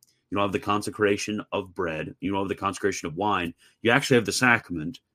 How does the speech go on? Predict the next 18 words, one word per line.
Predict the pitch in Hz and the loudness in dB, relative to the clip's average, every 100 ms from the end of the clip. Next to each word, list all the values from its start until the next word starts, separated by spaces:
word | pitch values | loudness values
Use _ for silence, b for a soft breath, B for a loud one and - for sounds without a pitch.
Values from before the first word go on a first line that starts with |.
| _ _ | _ _
but | 92 113 | 4 4
you | 104 | 4
don't | 104 110 107 90 | 4 2 2 -2
have | 92 85 | -2 -2
the | |
sacrifice, | - 90 - 78 - - - - _ _ - | -4 -4 -4 -12 -14 -10 -12 -12 _ _ -14
interestingly | 127 - - - | -10 -10 -10 -10
enough. | - - - _ _ _ _ B B B B B B | -10 -14 -20 _ _ _ _ B B B B B B
So | - 139 110 101 - | 4 6 8 6 -2
the | 107 107 | -4 2
double | 127 143 | 2 4
consecration, | 151 123 - 135 131 104 | 2 2 2 2 2 2
what | 110 110 | 2 2
it | 92 | 4
does | 135 135 107 | 6 6 4
is | 82 104 92 | -2 -2 -2
you | 95 | -2
have | 113 120 113 110 | 0 0 0 -4